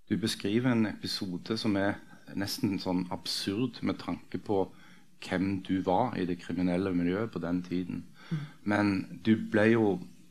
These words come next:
Speaker 1: altså, du ble gifta deg i et arrangert ekteskap
Speaker 2: Mm.
Speaker 1: med en jente fra Pakistan. Det funka ikke. Du steg i gradene i det kriminelle hierarkiet. Du hadde mye cash.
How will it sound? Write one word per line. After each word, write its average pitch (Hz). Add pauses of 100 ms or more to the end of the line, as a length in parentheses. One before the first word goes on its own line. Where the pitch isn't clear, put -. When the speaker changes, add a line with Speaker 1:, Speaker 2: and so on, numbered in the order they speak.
Speaker 1:
altså, 95
du 98
ble 107
gifta 95
deg 92
i 87
et 80
arrangert 87
ekteskap - (340)
Speaker 2:
Mm. 151 (240)
Speaker 1:
med 90 (140)
en 80
jente -
fra 78 (120)
Pakistan. - (1200)
Det 104
funka -
ikke. - (1200)
Du -
steg 113
i 120
gradene 92
i 117
det 98
kriminelle 90
hierarkiet. 92 (680)
Du 87
hadde 87
mye 90
cash. -